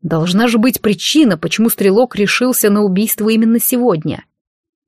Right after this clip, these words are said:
«Ах, Люций, что за сукин сын!» —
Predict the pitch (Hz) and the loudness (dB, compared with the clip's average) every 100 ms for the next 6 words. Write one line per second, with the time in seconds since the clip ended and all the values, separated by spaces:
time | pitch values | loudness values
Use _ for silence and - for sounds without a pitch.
0 | _ _ _ _ - - 208 - 214 262 | _ _ _ _ -8 -6 -4 -2 0 0
1 | 214 - - 151 - - 262 247 269 - | -2 -4 -6 -6 -8 -4 -2 0 -2 -2
2 | 269 285 262 - 311 196 160 | -2 0 0 2 2 2 -2